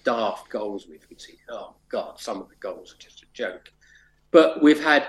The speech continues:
up to, you know, we have a small squad. We have the smallest and the cheapest squad in the, in the league.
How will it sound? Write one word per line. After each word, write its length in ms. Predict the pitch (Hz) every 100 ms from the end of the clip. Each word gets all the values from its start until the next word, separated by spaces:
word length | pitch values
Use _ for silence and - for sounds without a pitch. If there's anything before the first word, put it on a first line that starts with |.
| - -
up 240 | 165 -
to, 180 | - 156 156
you 100 | 135
know, 100 | 117
we 80 |
have 140 | 143 139
a 40 |
small 560 | 143 - 165 170 170 170
squad. 460 | - - 123 92 - _ _ _ -
We 120 | 120
have 200 | 127 127
the 80 | -
smallest 600 | 113 - 156 156 156 156
and 120 | 135 113
the 60 |
cheapest 460 | 113 151 143 135 -
squad 280 | - 123 110
in 140 | 110
the, 80 | 107 131
in 140 | 107
the 100 | 104
league. 460 | 101 87 87 113